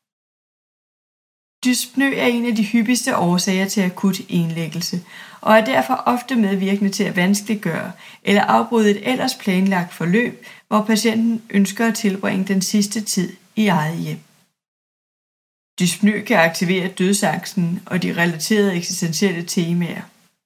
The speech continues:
I sådanne situationer kan man sammen med patienten afklare, om der er behov for hjælp fra andre faggrupper,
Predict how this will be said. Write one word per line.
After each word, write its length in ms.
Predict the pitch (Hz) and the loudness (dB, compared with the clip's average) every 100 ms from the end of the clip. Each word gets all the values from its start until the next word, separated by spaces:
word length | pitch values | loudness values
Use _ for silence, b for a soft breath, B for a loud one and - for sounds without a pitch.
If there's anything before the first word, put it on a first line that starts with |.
| _ _ _ _ _ - | _ _ _ _ _ -6
I 100 | 185 | -4
sådanne 520 | - 196 208 262 262 | 2 4 4 4 2
situationer 720 | 220 208 180 185 202 175 185 180 B B | 0 -2 -2 0 0 0 -2 -4 B B
kan 180 | - 220 | 0 2
man 100 | 214 | 4
sammen 260 | 208 233 226 | 2 2 2
med 100 | 202 | 0
patienten 500 | 175 175 208 214 202 | -2 0 0 0 0
afklare, 720 | - 165 180 226 196 - 196 B B | 0 0 0 0 0 0 -4 B B
om 140 | - 220 | 0 4
der 100 | 240 | 6
er 100 | 240 | 6
behov 500 | 240 208 233 247 - B | 2 0 0 0 -6 B
for 120 | - 254 | -2 2
hjælp 300 | 220 196 - | 2 2 0
fra 280 | 240 190 | 0 2
andre 160 | 165 196 | 2 -2
faggrupper, 580 | - 151 156 160 156 | 0 0 0 -4 -8